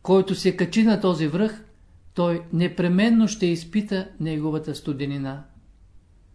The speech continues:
Долината представлява доброто на физическия свят, дето всичко никне, расте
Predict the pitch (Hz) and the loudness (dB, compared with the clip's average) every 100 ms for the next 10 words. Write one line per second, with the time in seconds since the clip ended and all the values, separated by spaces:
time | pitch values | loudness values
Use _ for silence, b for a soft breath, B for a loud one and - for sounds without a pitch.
0 | - - - 117 143 139 135 156 165 180 | -20 -20 -14 -4 -2 -2 -2 -4 -4 -6
1 | 196 - - 160 156 160 135 156 160 156 | -6 -12 -6 -6 -4 -6 -2 -2 -2 -4
2 | 117 135 131 180 175 165 - 156 147 139 | -4 -4 0 0 0 -6 -6 -6 -6 -6
3 | 127 160 202 196 - 165 143 - 143 135 | -6 -6 -4 -6 -4 -6 -6 -6 -8 -8
4 | - b b b b b 139 185 190 196 | -18 b b b b b 0 2 2 2
5 | 190 185 - - 220 - 180 151 175 208 | 0 -2 -4 -2 -2 -2 0 2 2 2
6 | 180 180 180 - - - - - 147 147 | 0 0 -4 -16 -20 -20 -20 -6 -4 -4
7 | - - 190 208 | -4 -2 -2 -4